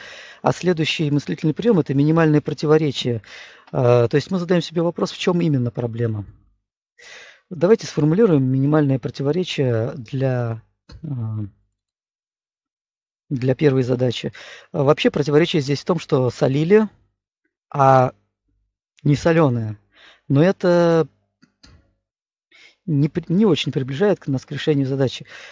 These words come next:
А вот именно минимальное противоречие, если мы выполним опять-таки прояснение, так вот уже написали, э, в общий чат. А, то есть если мы, э,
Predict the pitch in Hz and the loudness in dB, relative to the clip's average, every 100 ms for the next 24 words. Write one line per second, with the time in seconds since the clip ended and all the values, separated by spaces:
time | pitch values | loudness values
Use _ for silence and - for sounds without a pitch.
0 | - - 139 - - _ - 190 165 151 | -8 -4 -2 -4 -8 _ -2 2 4 4
1 | 151 160 180 254 226 156 131 - 135 131 | 2 2 2 2 2 0 -4 -4 -2 0
2 | 113 120 - 143 135 143 139 127 127 - | -2 -6 -2 0 0 -2 -2 -2 -2 -4
3 | 117 _ - - - - _ _ - 123 | -8 _ -12 -12 -14 -20 _ _ -4 -4
4 | - 170 226 196 170 160 - - - - | -2 0 2 2 0 -2 -6 -10 -8 -8
5 | 147 - 123 123 123 143 - 131 135 139 | -10 -8 -6 -4 -6 -8 -8 -8 -6 -10
6 | - _ _ _ _ _ _ _ _ _ | -12 _ _ _ _ _ _ _ _ _
7 | _ 220 180 127 120 120 123 117 - - | _ -10 -8 -8 -8 -10 -12 -12 -12 -6
8 | 233 - _ _ _ _ _ _ _ _ | -6 -8 _ _ _ _ _ _ _ _
9 | - 131 123 120 117 110 101 - - - | -6 -2 2 4 4 0 -4 -14 -20 -8
10 | - 147 214 - 165 151 185 175 165 139 | -2 0 0 0 0 0 2 0 0 -2
11 | 131 127 | 0 -2